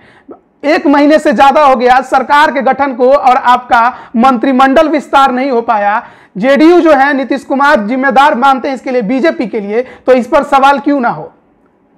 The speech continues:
बीजेपी के आपके ही नेता सहयोगी जो हैं वो अपराध पर सवाल खड़ा करते हैं तो आप जवाब क्यों नहीं देते हैं?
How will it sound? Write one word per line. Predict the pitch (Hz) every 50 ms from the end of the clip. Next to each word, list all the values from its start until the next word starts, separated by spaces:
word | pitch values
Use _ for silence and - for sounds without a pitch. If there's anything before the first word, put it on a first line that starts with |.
| _ _ _ _ _ -
बीजेपी | 190 233 269 220 339 339 339 339 320
के | 254 330
आपके | 302 269 277 269 269 - 302
ही | 302 302 339
नेता | 302 294 285 - 285 269
सहयोगी | - 311 254 262 269 269 247 277 302
जो | 214 262 240
हैं | 233 247 269 302
वो | 285 208 233 302 311
अपराध | - - - 247 240 - 269 262 277 294 -
पर | - 302 247
सवाल | - 277 262 262 285 294
खड़ा | 294 - - 269 269
करते | 262 262 269 254 247 262 247
हैं | 240 262
तो | 262 285
आप | - - 240 247 247 -
जवाब | - 190 240 233 233 233 254 285 - - - - _ _ -
क्यों | 330 349 403
नहीं | 403 349 - 349
देते | 233 262 247 247 - 240
हैं? | 208 214 233 247 - -